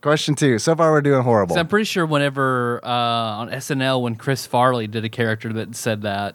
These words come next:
Speaker 1: Really?
Speaker 2: Like, he
Speaker 1: That
Speaker 2: was,
Speaker 1: makes sense.
Speaker 2: he was, um, he was playing an Asian person making all the
Speaker 1: Not woke.
Speaker 2: fortune cookies.
Speaker 1: <laughs> Beverly Hills Ninja?
Speaker 2: The, exactly.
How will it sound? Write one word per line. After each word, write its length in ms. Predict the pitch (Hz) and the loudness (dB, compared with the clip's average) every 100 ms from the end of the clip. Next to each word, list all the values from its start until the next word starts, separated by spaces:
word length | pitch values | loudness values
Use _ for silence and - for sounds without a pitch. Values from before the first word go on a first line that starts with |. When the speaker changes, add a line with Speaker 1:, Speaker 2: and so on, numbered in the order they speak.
| - 110 | -10 -2
Speaker 1:
Really? 420 | 107 135 175 196 _ _ - | 4 6 4 2 _ _ -10
Speaker 2:
Like, 200 | 131 117 | -10 0
he 60 | |
Speaker 1:
That 120 | 170 165 | 2 2
Speaker 2:
was, 80 | |
Speaker 1:
makes 120 | 123 - | 0 -2
sense. 420 | 85 80 - - _ | -6 -6 -10 -18 _
Speaker 2:
he 160 | 139 147 | -2 2
was, 260 | 147 123 - | 2 0 -4
um, 640 | 135 127 123 120 120 120 117 _ _ _ _ - | 2 4 4 2 0 -4 -8 _ _ _ _ -8
he 160 | 151 | -2
was 140 | 143 - | -2 -2
playing 380 | 160 170 170 | 0 2 4
an 100 | 156 139 | 2 2
Asian 400 | 147 147 143 123 | 2 2 0 0
person 540 | 131 127 131 123 123 | 0 0 -2 0 0
making 340 | 123 120 131 | -2 -2 -4
all 340 | 113 127 123 120 | 0 2 2 0
the 560 | 120 123 117 113 117 - _ - | 0 0 2 0 -4 -10 _ 0
Speaker 1:
Not 260 | 131 113 | 4 4
woke. 300 | 104 92 - - - | 2 -2 -4 -14 -10
Speaker 2:
fortune 400 | 156 156 147 143 | 2 2 2 -4
cookies. 560 | 131 127 113 123 127 147 | -2 -4 0 0 0 0
Speaker 1:
<laughs> 280 | 180 131 - | -2 -4 -2
Beverly 300 | 135 156 180 | 0 2 2
Hills 160 | 180 | 2
Ninja? 380 | 165 170 277 269 _ _ | 2 0 0 -4 _ _
Speaker 2:
The, 180 | 143 180 | -10 -8
exactly. 540 | 143 143 127 147 156 | -4 -2 0 0 0